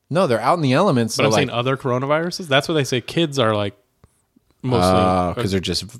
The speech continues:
Speaker 1: virus riddled.
Speaker 2: Yeah. That's the thing is, like,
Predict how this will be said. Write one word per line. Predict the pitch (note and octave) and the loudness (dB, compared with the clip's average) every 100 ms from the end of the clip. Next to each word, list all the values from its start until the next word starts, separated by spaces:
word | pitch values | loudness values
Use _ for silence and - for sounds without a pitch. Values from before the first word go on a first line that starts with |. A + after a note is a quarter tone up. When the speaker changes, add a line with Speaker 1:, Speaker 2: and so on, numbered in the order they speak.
| - | -18
Speaker 1:
virus | A2 G#2 F2+ F#2 F#2 - | -18 -4 0 2 0 -2
riddled. | F#2+ G2+ G#2 - _ | -2 -2 -4 -10 _
Speaker 2:
Yeah. | B2 G#2+ - _ _ _ _ _ _ _ _ _ _ _ _ _ _ _ _ - - | -10 -10 -14 _ _ _ _ _ _ _ _ _ _ _ _ _ _ _ _ -14 -2
That's | A3+ | 0
the | A#3 | 2
thing | A3 G3+ | 2 2
is, | D#3 | 4
like, | C#3 A#2+ | 2 0